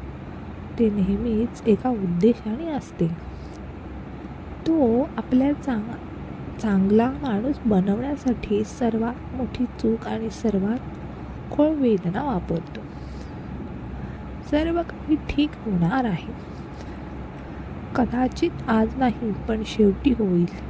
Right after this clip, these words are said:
तुमची आशा धरा आणि कधीही विश्वास ठेवू नका.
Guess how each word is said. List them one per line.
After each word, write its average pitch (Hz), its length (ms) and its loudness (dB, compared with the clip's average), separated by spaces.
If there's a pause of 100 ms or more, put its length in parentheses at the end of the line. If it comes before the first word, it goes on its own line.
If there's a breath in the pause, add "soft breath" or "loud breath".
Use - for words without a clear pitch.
(1040)
तुमची 208 540 2 (200)
आशा 196 440 0
धरा 175 220 6 (2250 loud breath)
आणि 311 340 2 (120)
कधीही 247 360 8
विश्वास 220 680 2
ठेवू 214 300 4
नका. 185 340 -2